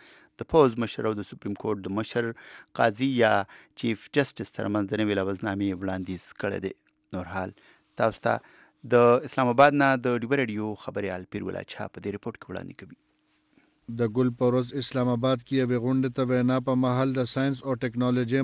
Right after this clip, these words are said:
Speaker 2: مرکزي وزیر فواد چودري د هیواد سیاسي نظام ته راپېښ ګواښونو پخلی کړی دی او هغه ویلي داسې لګي چې د ملک اهم ریاستي او آئیني ادارو په یو بل پسې راغستې او یوه اداره هم بله نه زغمي او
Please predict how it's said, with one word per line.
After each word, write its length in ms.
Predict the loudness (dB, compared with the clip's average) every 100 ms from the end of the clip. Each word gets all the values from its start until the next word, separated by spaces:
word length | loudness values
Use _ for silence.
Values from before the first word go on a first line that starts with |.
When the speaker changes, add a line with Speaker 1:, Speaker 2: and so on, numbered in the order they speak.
| 0
Speaker 2:
مرکزي 420 | 0 -2 -2 0
وزیر 260 | 0 0 -2
فواد 340 | 0 2 2 0
چودري 280 | -2 0 0 0
د 100 | 2
هیواد 340 | 2 2 0 0
سیاسي 420 | 0 2 2 0 -2
نظام 320 | 0 0 0 0
ته 60 | 0
راپېښ 400 | 0 0 0 0 2
ګواښونو 400 | 2 0 -2 0
پخلی 340 | 0 -2 0 0 2
کړی 260 | 2 2 4
دی 160 | 4 4 2 -2 0
او 40 | 2 2
هغه 200 | 2 4
ویلي 280 | 4 4 2 2
داسې 320 | 2 0 0
لګي 240 | 0 0 -4
چې 80 | -2 0
د 100 | 2
ملک 200 | 0 -2 -4
اهم 280 | -2 0 2
ریاستي 540 | 2 2 0 -4 -4
او 160 | -2 -2 0
آئیني 320 | 2 2 2 2
ادارو 320 | 2 2 2 2 2
په 80 |
یو 140 | 4 4 2
بل 100 | 0
پسې 260 | 0 2 2
راغستې 640 | 2 0 0 2 2 4
او 40 | 2 4
یوه 320 | 4 2 2
اداره 320 | 2 4 4 2
هم 180 | 2 2
بله 220 | 2 4 2
نه 40 | 0
زغمي 420 | 0 2 4 4 4 2 -2
او 40 | 0